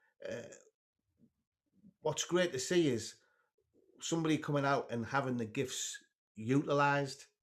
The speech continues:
uh, not just yours, but the whole family. So often we bring, uh, pastors in and neglect the, the family. So we've seen that musically, your family's involved heavily. What other ways has the church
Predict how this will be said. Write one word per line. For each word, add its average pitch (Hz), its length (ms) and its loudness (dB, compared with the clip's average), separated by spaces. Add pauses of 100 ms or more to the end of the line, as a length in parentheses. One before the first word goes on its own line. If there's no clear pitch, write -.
(120)
uh, 101 440 -8
not 127 200 0
just - 240 -6
yours, 135 340 2
but - 120 -10
the 110 240 0
whole 123 260 4
family. 135 380 4
So 131 180 0
often 123 380 0
we 104 140 0
bring, 110 500 0 (460)
uh, - 260 -12
pastors 131 480 2
in 110 300 4 (440)
and 104 360 -2
neglect 110 560 0
the, 104 220 -2 (540)
the 107 80 -2
family. 127 440 0
So 123 140 0
we've 117 140 2
seen 156 260 6
that 135 180 4
musically, 139 680 4 (260)
your 104 120 -2
family's 131 440 6
involved 120 400 6
heavily. 123 280 4
What 135 160 8
other 151 200 8
ways 143 320 8
has 123 160 0
the 113 80 -4
church 135 460 4